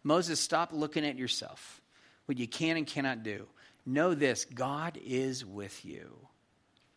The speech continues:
and he will deliver it for you. Verse eleven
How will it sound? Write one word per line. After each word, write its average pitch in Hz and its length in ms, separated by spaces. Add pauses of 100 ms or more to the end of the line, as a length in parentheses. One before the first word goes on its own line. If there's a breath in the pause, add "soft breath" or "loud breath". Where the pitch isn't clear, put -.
(140)
and 104 140
he 123 140
will 120 140
deliver 113 440
it 95 120 (320)
for 113 260
you. - 320 (600)
Verse 160 220
eleven 156 580